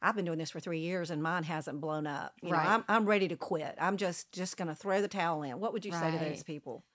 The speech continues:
Speaker 2: Well, I would say, like, for one, don't give up because you never know. The breakthrough might be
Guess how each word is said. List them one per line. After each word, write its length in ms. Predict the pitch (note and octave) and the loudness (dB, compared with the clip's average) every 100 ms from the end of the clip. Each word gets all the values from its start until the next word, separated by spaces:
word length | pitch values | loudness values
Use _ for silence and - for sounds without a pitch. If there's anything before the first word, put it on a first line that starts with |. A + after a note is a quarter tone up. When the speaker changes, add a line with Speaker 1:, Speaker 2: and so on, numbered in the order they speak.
| _ _ - | _ _ -8
Speaker 2:
Well, 160 | G#3+ - | -6 0
I 140 | A3 | 2
would 160 | C4 C#4 | 2 2
say, 320 | - A3+ G#3 | 2 2 2
like, 240 | F#3 F3+ - F3 | 2 0 0 -2
for 140 | G3 | 0
one, 320 | F3+ G3+ G3 | 2 4 4
don't 240 | E3+ F3 - | 4 4 4
give 180 | F3 D#3+ | 0 4
up 240 | D3+ - | 4 4
because 400 | F#3 G3+ E3+ - - | -2 0 0 0 -6
you 160 | G3+ B3+ | 0 4
never 240 | F#4 B3 | 4 4
know. 300 | F#3 E3+ F3 | 4 4 4
The 360 | - E3 E3+ D#3+ D#3 | 2 2 4 4 4
breakthrough 540 | F#3 G3 A3 - F#3 E3 | 4 4 2 0 0 2
might 360 | E3 D#3+ - | 2 0 0
be 440 | F3 E3 D#3 C#3+ | 0 2 2 0